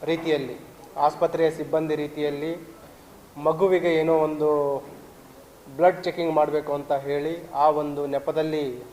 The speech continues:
ಮಗುವಿನ ಅಪಹರಣ ಆಗಿರೋ ಬಗ್ಗೆ ಒಂದು ದೂರನಾಗಿರುತ್ತೆ.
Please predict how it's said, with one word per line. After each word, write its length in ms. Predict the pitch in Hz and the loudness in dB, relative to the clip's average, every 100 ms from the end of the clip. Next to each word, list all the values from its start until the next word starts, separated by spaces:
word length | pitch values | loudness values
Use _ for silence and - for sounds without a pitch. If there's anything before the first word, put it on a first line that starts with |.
| 139 | -6
ಮಗುವಿನ 380 | 143 151 156 151 | -4 -2 0 2
ಅಪಹರಣ 460 | 139 131 147 147 | 0 0 0 2
ಆಗಿರೋ 340 | 147 135 135 131 | 0 0 -4 -6
ಬಗ್ಗೆ 460 | 131 117 147 123 - - - - - - - | -8 -4 -4 -4 -10 -20 -20 -20 -20 -20 -6
ಒಂದು 500 | 143 143 139 131 127 | -4 -2 -2 -4 -4
ದೂರನಾಗಿರುತ್ತೆ. 840 | 143 156 147 143 139 135 - 147 | 0 2 2 0 -2 -6 -6 -6